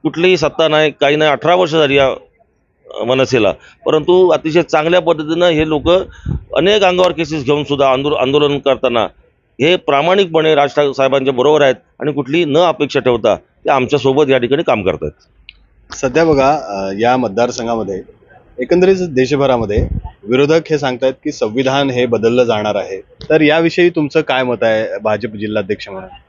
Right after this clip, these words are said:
Speaker 1: ज्यावेळी बाबासाहेब, डॉक्टर बाबासाहेब आंबेडकरांच्या समितीनं संविधान त-, निर्माण केलं त्याचवेळी बाबासाहेबांनी असं लिहून पण ठेवलेलं आहे की कालानुसार काही याच्यामध्ये बदल करावे लागले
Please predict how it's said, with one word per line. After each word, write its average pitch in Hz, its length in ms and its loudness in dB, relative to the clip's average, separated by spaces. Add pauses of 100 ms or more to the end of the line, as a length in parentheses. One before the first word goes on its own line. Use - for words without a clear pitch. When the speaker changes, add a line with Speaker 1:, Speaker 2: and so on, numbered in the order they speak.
(640)
Speaker 1:
ज्यावेळी 185 680 4
बाबासाहेब, 151 600 -2
डॉक्टर 143 300 -4
बाबासाहेब 135 420 0
आंबेडकरांच्या 135 760 2
समितीनं 120 760 0 (340)
संविधान 139 360 0
त-, 139 80 -6
निर्माण 143 440 0
केलं 107 260 0 (680)
त्याचवेळी 185 540 4
बाबासाहेबांनी 156 720 0
असं 160 220 0
लिहून 170 300 0
पण 190 140 0
ठेवलेलं 117 320 0
आहे 101 100 2 (380)
की 170 80 0
कालानुसार 165 920 0
काही 147 300 0
याच्यामध्ये 143 420 0
बदल 139 240 0
करावे 147 300 2
लागले 120 340 2